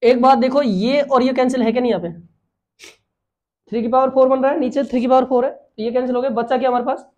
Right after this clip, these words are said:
फ़ाइव की पावर फ़ोर। देखो वन जो माइनस का है, इसको अगर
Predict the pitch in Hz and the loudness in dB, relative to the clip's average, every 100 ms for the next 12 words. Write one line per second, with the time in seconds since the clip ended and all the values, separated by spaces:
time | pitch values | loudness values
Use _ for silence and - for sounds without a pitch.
0 | _ _ - 208 233 247 247 254 269 - | _ _ 2 2 4 4 4 6 4 2
1 | - _ _ 294 277 220 185 247 311 311 | -16 _ _ 4 6 6 6 4 4 -2
2 | - 254 247 262 269 269 277 269 285 277 | 0 4 6 6 4 4 4 4 4 4